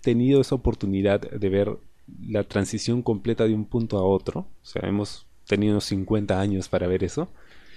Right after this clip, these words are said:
muchos de los deportistas de ahora, pues, eh, no solo ganan dinero, sino que invierten su dinero, tienen empresas, porque saben que eso no les va a durar toda la vida, ¿no? En algún momento tendrán que retirarse. Entonces, ¿cómo aprovechar su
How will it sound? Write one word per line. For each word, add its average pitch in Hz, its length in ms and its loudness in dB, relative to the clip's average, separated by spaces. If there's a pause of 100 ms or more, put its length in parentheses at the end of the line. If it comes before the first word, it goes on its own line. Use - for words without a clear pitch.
(600)
muchos 120 360 0
de 113 80 4
los 107 120 0
deportistas 104 580 -2
de 107 100 0
ahora, 107 300 2
pues, - 360 -6 (220)
eh, 104 160 -2
no 101 140 -2
solo 117 220 2
ganan 107 200 2
dinero, 117 300 0
sino 98 220 -2
que - 100 -4
invierten 113 460 2
su - 120 -4
dinero, 110 600 2 (320)
tienen 101 280 0
empresas, 123 520 2
porque 117 240 0
saben 131 200 0
que 127 80 -2
eso 123 140 -4
no 117 100 0
les 107 140 2
va 107 60 4
a - 20 4
durar 95 240 2
toda 92 200 2
la 95 100 4
vida, 120 220 4
¿no? 98 100 0
En 104 60 0
algún 101 180 0
momento 135 360 2
tendrán 98 320 0
que 95 120 -2
retirarse. 95 520 -2
Entonces, 95 480 -6
¿cómo 107 200 2
aprovechar 101 440 0
su 104 380 -4